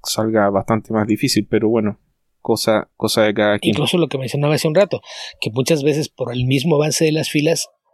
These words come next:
Speaker 2: no hay posibilidad de que puedas platicar o hacerle preguntas a, a los artistas o invitados. En todos los paneles con, con los invitados, al final se deja un, un segmento de unos, al menos unos quince minutos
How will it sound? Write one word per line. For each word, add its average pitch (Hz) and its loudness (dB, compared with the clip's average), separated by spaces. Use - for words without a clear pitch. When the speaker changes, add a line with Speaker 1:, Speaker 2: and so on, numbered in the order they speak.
Speaker 2:
no 151 2
hay 165 0
posibilidad 147 -2
de 147 -4
que 131 -8
puedas 143 -2
platicar 147 -2
o 139 -4
hacerle 135 -6
preguntas 127 -4
a, 120 -12
a 127 -10
los 123 -4
artistas 131 -4
o 139 -6
invitados. 135 -4
En 131 -2
todos 160 4
los 139 0
paneles 139 -6
con, 120 -10
con 131 -4
los 123 -4
invitados, 139 -4
al 117 -4
final 139 -2
se - -8
deja 131 -2
un, 135 -4
un 147 -6
segmento 135 -4
de 131 -6
unos, 135 -10
al 123 0
menos 143 -2
unos 160 -2
quince 151 -4
minutos 143 -2